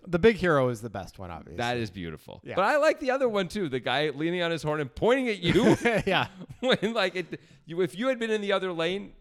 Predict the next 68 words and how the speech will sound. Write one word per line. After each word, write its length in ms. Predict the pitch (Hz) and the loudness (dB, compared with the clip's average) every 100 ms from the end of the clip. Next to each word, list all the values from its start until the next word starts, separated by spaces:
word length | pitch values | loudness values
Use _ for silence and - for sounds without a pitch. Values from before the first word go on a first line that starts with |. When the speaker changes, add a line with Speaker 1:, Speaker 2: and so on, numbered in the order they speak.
| - | -8
Speaker 2:
and 120 | 147 | -6
he 140 | 143 175 | -4 -6
stayed 240 | - 180 | -2 -2
in 140 | 165 143 | -2 -6
hi-, 100 | 151 | -8
the 100 | - | -6
lane 200 | 143 151 | -4 -4
he 100 | 147 | -4
was 160 | 143 127 | -4 -4
in, 140 | 160 | -4
which 200 | 156 - - | -6 -10 -10
I 80 | 117 | -6
don't 80 | |
know 80 | 127 | -4
why 160 | 127 123 | -4 -4
he 140 | 117 | -6
would 240 | 120 110 92 | -6 -8 -8
change 340 | 131 123 - | -8 -8 -8
'cause 160 | 120 104 | -10 -8
you 140 | 160 | -10
changed, 440 | - 110 107 101 _ _ _ _ _ _ _ | -8 -8 -8 -12 _ _ _ _ _ _ _
everything 300 | 127 131 147 | -8 -2 -2
would 80 | 143 | -2
be 100 | 135 | -2
the 80 | 135 | -4
same. 240 | - 151 | -4 -4
Speaker 1:
I 220 | 156 147 143 | 0 0 2
know. 320 | 165 139 95 _ _ | 0 0 -4 _ _
Speaker 2:
That's 220 | - 139 135 | -4 -4 -4
Speaker 1:
This 80 | 143 | -6
Speaker 2:
really 260 | 143 190 226 | 2 4 4
Speaker 1:
is 60 | 185 | 6
Speaker 2:
an 60 | |
Speaker 1:
why 160 | 196 202 | 6 8
I 40 | |
Speaker 2:
amazing 180 | 214 202 | 8 8
Speaker 1:
brought 280 | 190 185 185 | 6 6 4
this 200 | 185 160 | -4 -2
up. 160 | 214 135 | -4 -2
This 120 | 151 | -2
Speaker 2:
Yeah. 100 | 92 | -2
Speaker 1:
is, 60 | 175 | -2
like, 180 | 170 147 | -4 -4
because 280 | 165 170 | -4 -4
this, 200 | 156 151 170 165 | -4 -8 -10 -6
that 260 | 165 190 - | -4 -4 -4
actually, 360 | 175 160 165 | -6 -6 -6
that 180 | 143 156 151 | -2 -2 -2
incident 340 | 214 143 143 | -4 -4 -4
is 80 | 131 | -2
Speaker 2:
<laughs> 60 | 143 | -2
Speaker 1:
what 160 | 139 | -2
led 160 | 139 143 | -2 -4
me 100 | 143 | -4
to 100 | 135 | -6
think 240 | 131 143 | -6 -8
this 180 | 139 120 | -8 -8
was 140 | 131 123 | -8 -6
an 60 | |
Speaker 2:
Yeah. 60 | 127 | -4
Speaker 1:
interesting 340 | 92 71 123 | -4 -6 -6
topic. 380 | 110 147 139 120 | -4 -4 -2 -4
But 100 | - | -4
Speaker 2:
Yeah. 80 | 139 | -4
Speaker 1:
of 140 | 139 - | -6 -6
course, 200 | 151 131 | -8 -6
I 80 | 123 | -6
have 200 | 117 | -6